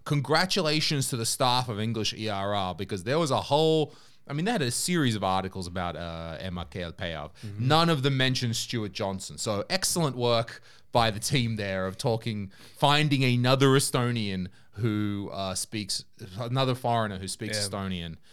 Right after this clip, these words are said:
Speaker 1: and not mentioning Stuart Johnson. Good work on that one. There's apparently some one or two others that, that do it.
Speaker 2: Yeah, yeah.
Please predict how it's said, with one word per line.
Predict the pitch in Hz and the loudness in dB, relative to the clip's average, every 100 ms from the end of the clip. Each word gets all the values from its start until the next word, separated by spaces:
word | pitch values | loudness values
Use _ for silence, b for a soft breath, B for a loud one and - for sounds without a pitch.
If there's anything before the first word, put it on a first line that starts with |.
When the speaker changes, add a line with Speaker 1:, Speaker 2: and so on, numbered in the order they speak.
| b b | b b
Speaker 1:
and | 95 92 | -4 -2
not | 92 | -4
mentioning | 98 98 - 92 | -6 -6 -6 -8
Stuart | - 98 90 | -8 -8 -8
Johnson. | 92 87 80 78 | -8 -10 -10 -8
Good | 123 113 | -6 -2
work | 107 92 - - - b b b - | -2 -2 -6 -16 -18 b b b -12
on | 90 | -8
that | 90 62 | -8 -10
one. | 82 76 | -12 -14
There's | 80 80 80 | -12 -12 -12
apparently | - 101 98 - 87 | -6 -4 -4 -8 -8
some | - 87 85 78 - | -6 -6 -10 -12 -12
one | 113 90 | -10 -8
or | 85 | -10
two | - 85 | -12 -10
others | 80 82 78 76 | -10 -12 -14 -14
that, | 80 - - - | -16 -18 -20 -16
that | 76 | -16
do | 78 73 | -14 -14
it. | 69 - - | -16 -18 -12
Speaker 2:
Yeah, | 107 101 98 - - | -10 -10 -12 -18 -16
yeah. | 101 | -14